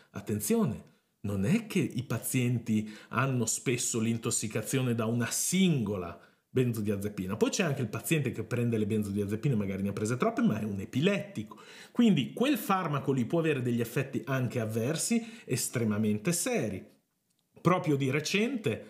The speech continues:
mi è capitata una gestione di un paziente con un'assunzione dove la benzodiazepina era ovviamente la predominante, ma c'erano anche altre sostanze in cui il centro antiveleni dà la totale controindicazione alla somministrazione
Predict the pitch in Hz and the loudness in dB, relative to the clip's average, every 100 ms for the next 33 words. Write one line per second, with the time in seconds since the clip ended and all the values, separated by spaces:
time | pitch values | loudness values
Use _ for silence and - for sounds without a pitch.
0 | - _ _ 127 117 117 156 175 254 175 | -20 _ _ 0 0 0 0 2 2 0
1 | 123 117 120 127 123 120 120 120 147 123 | 0 0 0 -2 0 0 -2 -2 0 0
2 | 110 117 117 113 - 117 - 214 147 113 | 0 0 0 0 -2 0 4 4 2 -2
3 | 113 104 113 107 104 101 113 202 107 113 | -2 0 0 0 -2 0 2 4 2 0
4 | 113 123 120 131 - 117 - - - - | -4 -4 -2 -2 0 -2 -4 -10 -16 -4
5 | 117 143 131 151 214 202 190 254 240 190 | -2 0 2 4 4 2 0 0 0 2
6 | 151 - 156 135 123 123 170 254 - 131 | 2 0 0 0 -2 -2 0 0 0 -2
7 | - 196 214 185 135 107 104 - - 113 | -2 0 0 0 -2 -2 -6 -8 -4 -4
8 | - 117 95 92 90 - - _ _ _ | -2 -2 -2 -6 -8 -10 -16 _ _ _
9 | _ 113 123 170 208 - 165 143 135 123 | _ -4 0 4 4 2 0 0 0 0
10 | 131 156 240 175 135 143 135 143 127 - | 2 2 2 2 0 0 0 0 -2 0
11 | 143 143 196 208 214 214 226 214 - - | 0 0 0 0 2 2 2 -2 -8 -20
12 | _ - 233 233 220 185 160 147 147 - | _ 2 4 4 4 4 2 2 -2 -2
13 | 247 254 156 120 - 139 123 117 113 110 | -2 0 0 0 -2 0 0 0 0 -2
14 | 107 - 120 113 107 107 - | -4 -2 0 0 -2 -6 -14